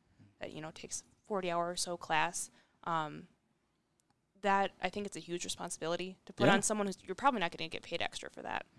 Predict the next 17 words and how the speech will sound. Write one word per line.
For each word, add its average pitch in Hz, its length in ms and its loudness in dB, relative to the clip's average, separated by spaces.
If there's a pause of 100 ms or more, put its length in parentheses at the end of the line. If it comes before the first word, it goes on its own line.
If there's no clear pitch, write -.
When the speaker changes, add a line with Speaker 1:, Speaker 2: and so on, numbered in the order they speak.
(340)
Speaker 1:
Um, 160 400 -2 (360)
so - 180 2
when 175 140 0
you 175 100 -2
put 190 220 -6
it 180 120 2
into - 180 -12
perspective, - 520 -6
what 175 180 -8
can 190 100 -12
actually 175 300 -8
happen - 220 -10
if - 120 -20
you're - 80 -12
not - 260 -4
in 180 100 -14
shape, - 400 -6